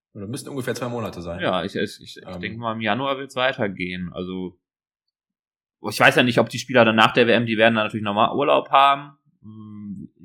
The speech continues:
Speaker 2: ich schätze mal zwei Wochen.
Speaker 1: Ja,
Speaker 2: Dann
Speaker 1: über, über Weihnachten. Ich, jetzt ohne zu gucken, ich glaub, es irgendwie, es geht, glaub ich, so am vierzehnten
Speaker 2: Ja, Mitte
Speaker 1: Januar
Speaker 2: Januar,
Speaker 1: oder sowas
Speaker 2: Mitte
Speaker 1: los. Das ist ja
Speaker 2: Januar,
Speaker 1: eigentlich
Speaker 2: ne?
Speaker 1: auch immer normal, dass dann, sag ich mal genau,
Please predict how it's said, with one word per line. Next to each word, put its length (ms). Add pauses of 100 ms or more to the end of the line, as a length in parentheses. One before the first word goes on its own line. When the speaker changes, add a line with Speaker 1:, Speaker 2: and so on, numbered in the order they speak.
(180)
Speaker 2:
ich 100
schätze 320
mal 140
zwei 220
Wochen. 440 (880)
Speaker 1:
Ja, 140
Speaker 2:
Dann 360
Speaker 1:
über, 220
über 180
Weihnachten. 360
Ich, 180 (340)
jetzt 160
ohne 160
zu 100
gucken, 200
ich 80
glaub, 240
es 220 (100)
irgendwie, 300
es 100
geht, 140
glaub 100
ich, 120
so 120
am 80
vierzehnten 1000
Speaker 2:
Ja, 220
Mitte 260
Speaker 1:
Januar 220
Speaker 2:
Januar, 160
Speaker 1:
oder 80
sowas 60
Speaker 2:
Mitte 100
Speaker 1:
los. 60
Das 60
ist 20
ja 100
Speaker 2:
Januar, 200
Speaker 1:
eigentlich 100
Speaker 2:
ne? 80
Speaker 1:
auch 60
immer 100
normal, 320
dass 140
dann, 120
sag 160
ich 60
mal 80
genau, 320